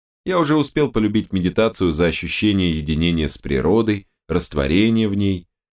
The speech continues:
за то, как во время нее обостряются все чувства и одновременно с этим накатывают спокойствие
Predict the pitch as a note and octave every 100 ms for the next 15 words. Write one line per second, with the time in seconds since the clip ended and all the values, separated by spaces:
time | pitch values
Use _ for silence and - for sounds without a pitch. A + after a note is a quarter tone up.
0 | - E2 G#2+ G#2 D3 C#3 G#2 - F#2 F#2+
1 | A2 G#2+ G2 G#2+ B2+ G2+ F2 - G#2 G#2
2 | F2+ F#2+ - E2 - B2 C3 C#3 C3+ -
3 | G2 F2+ F#2 G#2+ G2+ F#2 D#2 - C#3 D3
4 | B2+ G#2+ D#2+ F#2+ F2 E2+ D#2+ - - -
5 | G2 A2 - A2 -